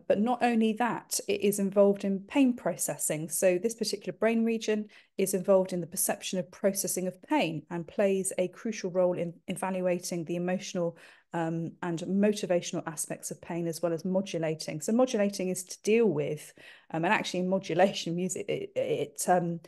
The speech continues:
mod-, if you modulate in music, you're changing key. So it's modulating the pain perceptions, it's changing the pain perceptions through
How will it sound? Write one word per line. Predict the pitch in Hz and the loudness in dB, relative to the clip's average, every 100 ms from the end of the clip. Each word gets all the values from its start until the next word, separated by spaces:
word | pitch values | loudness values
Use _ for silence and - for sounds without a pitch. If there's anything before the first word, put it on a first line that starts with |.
| - - | -4 2
mod-, | 202 202 | 4 2
if | - | 0
you | 185 | 4
modulate | 185 190 170 165 165 | 2 2 -2 -2 -2
in | |
music, | 190 196 | -2 -2
you're | - | -4
changing | 156 175 160 160 156 | -4 -2 -2 -2 -4
key. | - 151 147 | -2 -2 -2
So | - 156 | -2 0
it's | - | 0
modulating | 185 185 185 160 165 - 156 | 2 2 0 -2 -2 -4 -6
the | 151 | -6
pain | - 170 | -6 -6
perceptions, | 156 151 - - 151 | -4 -6 -6 -8 -10
it's | 143 | -10
changing | - - 196 180 156 | -8 -4 -2 -2 -6
the | |
pain | 147 151 147 | -6 -6 -6
perceptions | - - - 156 - | -8 -8 -8 -10 -6
through | 165 | -6